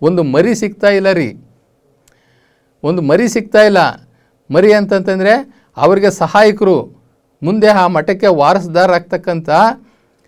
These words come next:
ಒಂದು, ಒಂದು ಮರಿ ಸಿಗ್ತಾ ಇಲ್ಲ ನಮಗೆ. ಯಾಕೆ ಅಂತಂದ್ರೆ ಒಬ್ಬೊಬ್ರನ್ನೇ ಎತ್ಕೊಂಡಿದ್ದಾರೆ ಎಲ್ರೂ.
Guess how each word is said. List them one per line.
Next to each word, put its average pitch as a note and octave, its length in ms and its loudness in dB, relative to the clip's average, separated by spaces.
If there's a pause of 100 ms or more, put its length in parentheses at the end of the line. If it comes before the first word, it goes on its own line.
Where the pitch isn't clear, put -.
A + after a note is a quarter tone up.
(360)
ಒಂದು, E3 280 -2
ಒಂದು D#3 240 -4
ಮರಿ F#3 220 0
ಸಿಗ್ತಾ G#3+ 360 0
ಇಲ್ಲ G#3+ 140 2
ನಮಗೆ. F3+ 580 -2
ಯಾಕೆ G#3+ 300 0
ಅಂತಂದ್ರೆ G#3+ 680 0 (380)
ಒಬ್ಬೊಬ್ರನ್ನೇ B3 560 4
ಎತ್ಕೊಂಡಿದ್ದಾರೆ F#3+ 540 2
ಎಲ್ರೂ. D#3+ 600 -2